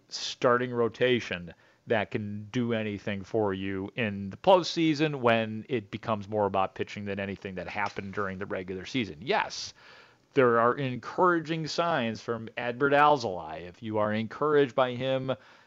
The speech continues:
getting in and out of trouble today for five and two thirds, and his previous start against Saint Louis was very good, even though the Cubs lost that game. It, it was seven really strong innings against Saint Louis.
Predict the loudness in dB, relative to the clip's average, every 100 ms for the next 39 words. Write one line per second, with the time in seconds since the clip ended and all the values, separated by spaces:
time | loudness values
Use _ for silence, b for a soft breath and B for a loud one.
0 | _ -6 4 6 6 4 0 0 2 2
1 | 4 4 2 0 2 4 2 -2 -2 -4
2 | -2 -4 -8 -6 -2 -2 -4 -8 -10 -12
3 | -8 -8 -8 -12 -12 -8 -6 -6 -8 -6
4 | -4 -2 0 0 0 -2 -2 0 -4 -4
5 | -6 -4 -6 2 4 6 4 2 0 -6
6 | -6 -6 2 2 2 -2 -2 -4 -4 -8
7 | -12 -14 -10 -10 -8 -10 -8 -12 -14 -12
8 | -8 -8 -8 -10 -14 -16 -12 -10 -10 -8
9 | -4 -4 -2 -6 -8 -14 -20 B B B
10 | B B _ _ -2 0 -2 -4 -4 -4
11 | -6 -10 -14 -20